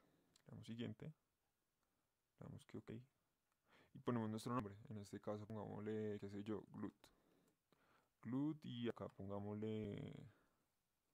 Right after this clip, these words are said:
B M Glut. Y una contraseña.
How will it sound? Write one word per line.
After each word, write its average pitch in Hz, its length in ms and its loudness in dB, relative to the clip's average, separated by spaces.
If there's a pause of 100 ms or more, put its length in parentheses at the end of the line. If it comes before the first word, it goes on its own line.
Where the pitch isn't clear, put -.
(560)
B 107 360 -2
M 101 160 -4
Glut. - 200 -16 (2500)
Y 117 140 4
una 117 220 6
contraseña. 120 520 2